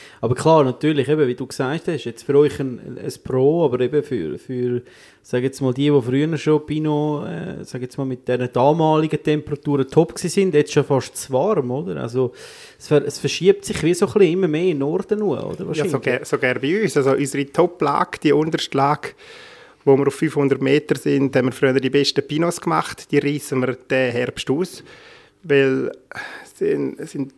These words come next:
Speaker 2: Trauben eigentlich zu früh reif. Wir müssen immer früher ernten. Wir haben dort immer Probleme mit Botrytis, also mit der Füllnis. Ähm, wir werden dort jetzt kompletter pflanzen. Wir machen heute die besseren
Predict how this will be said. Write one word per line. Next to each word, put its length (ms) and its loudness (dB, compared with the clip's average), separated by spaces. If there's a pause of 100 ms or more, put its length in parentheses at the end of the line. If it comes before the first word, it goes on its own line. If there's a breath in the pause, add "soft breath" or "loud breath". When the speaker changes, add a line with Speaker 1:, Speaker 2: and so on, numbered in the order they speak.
Speaker 2:
Trauben 400 0
eigentlich 320 -2
zu 100 -12
früh 220 2
reif. 640 -2
Wir 140 -4
müssen 180 0
immer 220 0
früher 360 2
ernten. 480 0
Wir 140 2
haben 100 0
dort 220 2
immer 180 0
Probleme 460 -2
mit 200 -6
Botrytis, 640 -6
also 140 -4
mit 160 -8
der 60 -16
Füllnis. 560 -2 (640 loud breath)
Ähm, 800 0
wir 120 -4
werden 300 -2
dort 220 -2
jetzt 180 -6
kompletter 560 -4
pflanzen. 500 -2
Wir 120 0
machen 360 0
heute 140 -2
die 100 -4
besseren 580 0